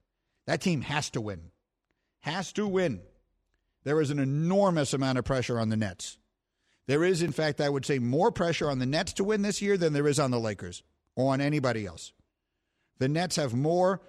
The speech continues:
pressure to win 'cause they will be the bad guys. Putting this group together, sort of throwing everything else to the wind, they will be the hunted. Even with the Lakers having won the championship and having,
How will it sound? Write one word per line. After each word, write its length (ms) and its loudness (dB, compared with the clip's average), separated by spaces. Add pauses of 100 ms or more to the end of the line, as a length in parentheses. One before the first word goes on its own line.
(180)
pressure 460 0 (180)
to 100 0
win 240 2 (160)
'cause 260 -6
they 180 4
will 200 2
be 140 0
the 120 0
bad 240 2
guys. 360 -8 (1000)
Putting 240 2
this 160 0
group 200 0
together, 520 0 (440)
sort 200 -2
of 100 -2
throwing 400 0
everything 300 2
else 180 2
to 80 -2
the 100 0
wind, 400 -4 (460)
they 300 0
will 200 2
be 180 0
the 160 -2
hunted. 400 -4 (680)
Even 280 0
with 100 0
the 80 0
Lakers 320 0
having 240 0
won 140 0
the 80 -2
championship 580 -2
and 100 -2
having, 400 -2